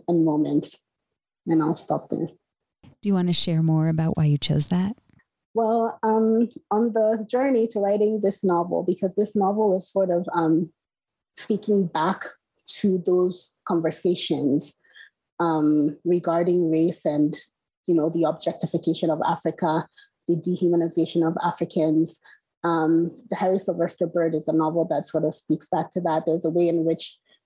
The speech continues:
Speaker 1: although we are seeing Africa just from the lens of, um, tourism, we are not focusing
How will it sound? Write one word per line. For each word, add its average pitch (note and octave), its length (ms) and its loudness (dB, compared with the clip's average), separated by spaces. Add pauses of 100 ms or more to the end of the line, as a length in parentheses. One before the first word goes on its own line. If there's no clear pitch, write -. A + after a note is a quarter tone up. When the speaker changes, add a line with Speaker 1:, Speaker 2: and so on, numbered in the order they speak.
(140)
Speaker 1:
although F3 300 0
we F3+ 180 2
are E3 60 0
seeing F3 400 0
Africa E3 560 -4 (280)
just E3+ 380 -4
from D#3+ 200 0
the D#3 80 0
lens D#3 400 0 (100)
of, D3+ 260 -2 (220)
um, D3+ 180 -2
tourism, D#3+ 640 -2 (280)
we F3+ 100 2
are E3+ 100 0
not F3+ 240 0
focusing E3+ 800 0